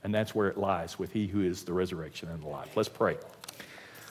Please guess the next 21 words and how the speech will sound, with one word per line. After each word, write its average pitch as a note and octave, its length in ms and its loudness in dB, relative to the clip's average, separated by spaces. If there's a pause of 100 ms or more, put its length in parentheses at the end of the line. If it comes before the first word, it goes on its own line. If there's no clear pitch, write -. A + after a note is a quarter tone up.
Lord D3+ 160 8
God, D#3 180 10
we D3 80 8
thank E3+ 240 6
you C#3+ 80 4
so D#3 200 8
much D3 280 6
for C3+ 140 4
the A#2+ 40 8
way B2 160 8
that A#2 200 4
you A2+ 60 4
love B2 260 8
us. C#3 300 4
I A#2 100 6
thank C3 320 2
you B2+ 100 6
for, A2+ 440 8
uh, G#2+ 180 6
these A2+ 220 4
words. B2+ 420 6